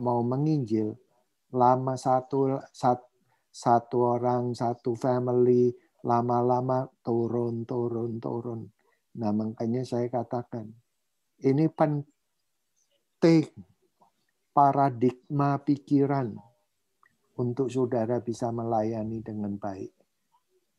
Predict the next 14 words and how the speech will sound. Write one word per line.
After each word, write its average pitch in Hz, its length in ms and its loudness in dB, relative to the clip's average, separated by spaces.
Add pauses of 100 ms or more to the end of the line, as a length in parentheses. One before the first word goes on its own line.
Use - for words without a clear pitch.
(120)
Ada 127 240 4
pertanyaan 147 720 2
enggak 127 160 0
di 117 160 -2
sini? 110 280 -8 (1000)
Saya 156 440 6 (120)
bantuin, 123 720 2 (240)
enggak 135 200 4
apa-apa. 165 340 4 (1500)
Ayo, 131 280 6 (600)
siapa 135 360 4
yang 139 120 6
mau 131 160 -2
tanya? 120 320 -2